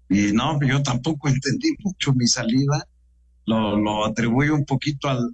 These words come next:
al tema del no ascenso deportivo, porque si no, no, no, no la entendería. Y, y vamos, la exigencia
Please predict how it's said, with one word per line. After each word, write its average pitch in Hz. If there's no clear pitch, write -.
al 113
tema 139
del 120
no 131
ascenso 139
deportivo, 131
porque 107
si 104
no, 113
no, 120
no, 123
no 131
la 160
entendería. 143
Y, 156
y 110
vamos, 139
la 123
exigencia 139